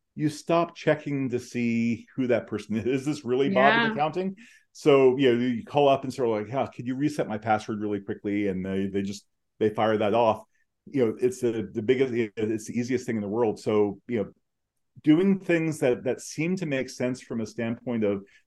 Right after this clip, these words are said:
Speaker 1: "I'm improving my security," but really aren't, is, is a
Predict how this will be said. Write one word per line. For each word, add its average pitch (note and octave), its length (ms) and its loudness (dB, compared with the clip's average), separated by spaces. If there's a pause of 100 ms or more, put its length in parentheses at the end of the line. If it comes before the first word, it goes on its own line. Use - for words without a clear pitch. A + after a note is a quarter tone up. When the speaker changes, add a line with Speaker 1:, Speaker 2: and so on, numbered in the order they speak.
(100)
Speaker 1:
"I'm A#2+ 140 2
improving B2+ 400 0
my A2 80 0
security," A2+ 560 -2
but F#2+ 160 -2
really A2 460 2
aren't, F#2+ 400 -4 (200)
is, G2+ 440 -4
is G2 300 -6
a F2 160 -6